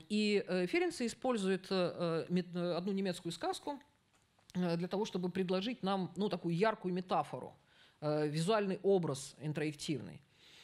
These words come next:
М, когда он рассказывает о, э, э, там, старухе, у которой к носу приросла колбаса, э, и которая ощущает это как нечто ей принадлежащее.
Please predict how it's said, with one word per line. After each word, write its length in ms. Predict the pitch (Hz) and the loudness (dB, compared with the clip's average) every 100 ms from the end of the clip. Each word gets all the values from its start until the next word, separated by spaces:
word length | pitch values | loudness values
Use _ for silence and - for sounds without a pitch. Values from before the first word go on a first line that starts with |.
| - | -8
М, 260 | 151 156 156 | -2 0 2
когда 240 | 180 170 175 | 2 2 2
он 80 | |
рассказывает 680 | 170 180 180 170 151 151 147 | 2 0 0 0 0 -2 0
о, 800 | 160 151 151 139 147 147 147 147 143 | 2 2 2 0 -2 0 0 -2 -6
э, 480 | 147 143 143 135 135 | -8 -4 -2 -2 -4
э, 40 | 113 | -4
там, 160 | 151 | -4
старухе, 440 | 139 175 302 339 262 | 0 2 2 2 0
у 80 | |
которой 320 | 202 180 175 170 | -2 -2 -2 -2
к 60 | |
носу 220 | 185 170 147 | -2 -2 -2
приросла 440 | 165 156 - 139 | -2 -2 -2 -4
колбаса, 600 | 139 143 185 - 339 330 - - - _ - | -4 -2 -2 0 0 0 -6 -20 -20 _ -6
э, 360 | 170 175 170 170 - | 0 4 4 2 -2
и 200 | 208 214 | -2 0
которая 320 | 196 311 262 | 0 2 4
ощущает 540 | 226 214 - 302 269 220 | 2 0 0 2 2 0
это 180 | 208 | 0
как 360 | 190 214 208 - | 0 0 -2 -2
нечто 440 | 208 240 269 - 233 | 2 2 2 0 0
ей 240 | 208 233 | 2 0
принадлежащее. 880 | 226 208 202 208 208 185 - - | 2 0 2 2 2 2 0 -8